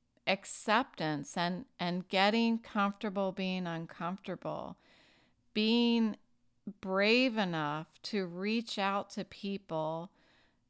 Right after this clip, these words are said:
to talk to people. And that started by talking to my sponsor.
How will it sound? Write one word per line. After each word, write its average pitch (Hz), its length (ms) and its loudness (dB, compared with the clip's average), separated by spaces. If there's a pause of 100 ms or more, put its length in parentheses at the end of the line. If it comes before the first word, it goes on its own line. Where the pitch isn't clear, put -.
to 190 220 0
talk 302 540 0
to 175 100 -4
people. - 680 -10
And 226 220 4
that 311 220 4
started 285 540 4
by 202 140 4
talking 226 520 2
to 226 120 -4
my 175 180 -2
sponsor. - 840 -6